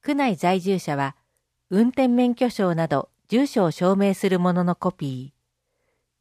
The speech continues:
小中高校生は、学生証などのコピー。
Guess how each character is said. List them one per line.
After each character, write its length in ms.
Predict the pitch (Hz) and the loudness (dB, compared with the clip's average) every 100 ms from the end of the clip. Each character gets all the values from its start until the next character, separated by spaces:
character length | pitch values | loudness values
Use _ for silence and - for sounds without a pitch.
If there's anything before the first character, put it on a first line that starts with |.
| _ | _
小 320 | - 269 254 | -4 0 0
中 320 | 190 - 220 175 | 0 0 0 0
高 240 | - 233 | 0 0
校 220 | - 240 | 2 0
生 240 | 208 165 143 | 2 -2 0
は、 220 | 135 - _ _ _ _ - | -2 -6 _ _ _ _ -4
学 240 | 170 - | -4 -4
生 220 | - 277 | 0 0
証 240 | 254 269 262 | 2 2 2
な 120 | 262 | 2
ど 140 | 233 | 2
の 100 | 160 | -2
コ 160 | 143 175 | -2 -6
ピ 420 | - 147 131 | -6 -10 -10
ー。 40 | 143 | -14